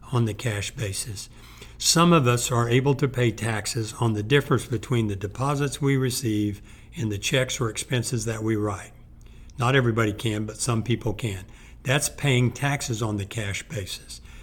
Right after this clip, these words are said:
That's fine. If you're allowed to do that, that's, that's fine. The problem is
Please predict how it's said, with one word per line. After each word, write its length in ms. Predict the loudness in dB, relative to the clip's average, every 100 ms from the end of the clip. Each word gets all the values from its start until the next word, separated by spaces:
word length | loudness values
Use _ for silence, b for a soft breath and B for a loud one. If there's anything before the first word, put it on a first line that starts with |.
| B -6
That's 240 | -4 -4
fine. 540 | -4 0 2 0 -4 -10 -10
If 160 | -4 -2
you're 160 | 0
allowed 240 | 2 2 0
to 80 |
do 200 | 2 2 2
that, 380 | 0 -2 -4
that's, 360 | -6 -4 -6 -10 -16 -20 -16 -8
that's 240 | -6 -6
fine. 420 | -4 -2 -2 -4 -8 B B B B B B -10
The 80 |
problem 500 | -6 0 4 4 4
is 360 | 0 -4 -6